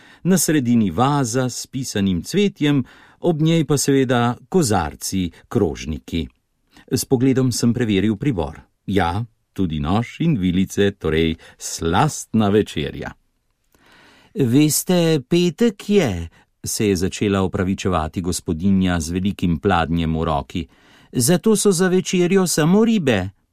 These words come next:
Obožujem jih pripravljene na različne načine. Na pladnju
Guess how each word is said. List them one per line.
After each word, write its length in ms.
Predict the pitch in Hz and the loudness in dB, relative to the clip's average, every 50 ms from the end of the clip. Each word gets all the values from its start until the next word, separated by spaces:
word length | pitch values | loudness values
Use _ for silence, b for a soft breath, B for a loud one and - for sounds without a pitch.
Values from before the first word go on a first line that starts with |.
| _ _ _ _ _ _ _ _ _ _ _ _ _ - | _ _ _ _ _ _ _ _ _ _ _ _ _ -2
Obožujem 880 | 107 95 80 92 101 98 85 71 82 107 180 202 175 135 113 104 98 | -2 0 2 2 0 0 0 0 0 2 2 4 4 2 2 2 2
jih 220 | 95 113 104 - - | 0 0 -2 -4 -6
pripravljene 840 | - - 92 - - 104 107 110 113 107 98 98 95 92 92 87 | -8 -8 -8 -4 -2 -2 0 0 0 0 0 0 0 0 0 0
na 160 | 85 85 87 | 0 -2 -2
različne 600 | 87 90 85 76 90 139 170 - - - - 110 107 | -2 -2 -4 -4 -4 -6 -6 -6 -6 -4 -2 0 0
načine. 560 | 98 92 - - - - - - - - B B B B B B B | 0 -2 -4 -6 -10 -10 -12 -12 -14 -16 B B B B B B B
Na 180 | - 143 143 - | 0 2 2 2
pladnju 560 | - 139 143 143 139 120 110 123 135 131 | 0 0 0 0 0 0 0 0 0 0